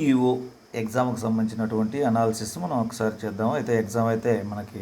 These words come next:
కంప్లీట్ అవ్వడం జరిగింది. రెండు సార్లు పోస్ట్ పోన్ అవ్వటం, తర్వాత ఈ ఎగ్జామ్ ఇప్పుడే జరగదు అనుకోవటం. అయితే ఆ సమయంలో మరలా ఏపీపీఎస్సీ ఇరవై ఐదో తేదీ మేన జరుగుతుందని కూడా మనకి విషయం తెలియజేయటం, చెప్పిన ప్రకారమే తప్పకుండా ఈ యొక్క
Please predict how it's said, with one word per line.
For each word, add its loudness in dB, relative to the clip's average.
కంప్లీట్ -4
అవ్వడం -4
జరిగింది. -2
రెండు -2
సార్లు 0
పోస్ట్ -2
పోన్ 4
అవ్వటం, 0
తర్వాత -2
ఈ 0
ఎగ్జామ్ 2
ఇప్పుడే 0
జరగదు 2
అనుకోవటం. -2
అయితే 2
ఆ 8
సమయంలో 2
మరలా 2
ఏపీపీఎస్సీ -2
ఇరవై 4
ఐదో 2
తేదీ 2
మేన 2
జరుగుతుందని -4
కూడా -2
మనకి -8
విషయం 0
తెలియజేయటం, 0
చెప్పిన 0
ప్రకారమే 2
తప్పకుండా 0
ఈ 2
యొక్క -4